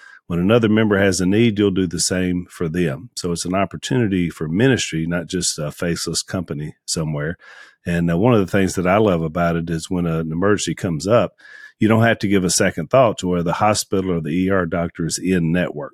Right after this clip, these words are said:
Samaritan Ministry has no network restrictions, so you have total freedom when you're choosing a doctor, hospital,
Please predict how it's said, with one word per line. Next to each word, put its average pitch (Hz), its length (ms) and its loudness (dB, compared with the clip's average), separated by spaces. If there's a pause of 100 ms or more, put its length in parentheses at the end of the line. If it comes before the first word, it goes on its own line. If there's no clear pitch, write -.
Samaritan 85 560 -4
Ministry 90 360 -2
has 80 140 -4
no 92 240 2
network 98 500 -2
restrictions, - 600 -6 (320)
so - 140 -10
you 78 60 -4
have 80 160 -6
total 107 340 0
freedom 85 420 -2
when 82 100 -4
you're 78 140 -6
choosing 87 400 -2
a 76 60 -6
doctor, 87 400 -4
hospital, 85 680 -6